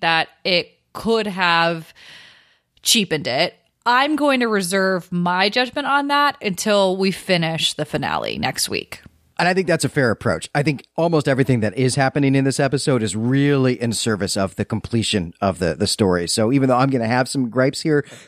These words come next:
Speaker 2: I may totally change my mind about all of that after the next episode.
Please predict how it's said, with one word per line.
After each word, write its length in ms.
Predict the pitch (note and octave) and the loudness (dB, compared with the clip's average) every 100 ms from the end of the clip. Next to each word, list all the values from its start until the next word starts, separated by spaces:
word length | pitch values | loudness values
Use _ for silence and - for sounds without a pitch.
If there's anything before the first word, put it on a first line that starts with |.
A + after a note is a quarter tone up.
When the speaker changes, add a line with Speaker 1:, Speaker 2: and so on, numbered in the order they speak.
| _ | _
Speaker 2:
I 60 | B2+ | 0
may 160 | C3 | 0
totally 420 | A2 - D3 B2 G#2+ | 0 0 0 2 2
change 260 | B2 A2+ | 2 0
my 100 | G#2+ | 2
mind 220 | G#2+ G#2+ | 2 2
about 220 | F#2+ F#2+ - | 0 -4 -2
all 180 | A2+ G#2+ | 0 0
of 120 | F#2 | 0
that 180 | E2 D#2+ | -4 -4
after 240 | F#2+ - | -4 -2
the 80 | G2 | -2
next 260 | F#2 E2 - | -2 -2 -2
episode. 420 | F2 F#2 E2+ D#2+ | -2 -2 -6 -10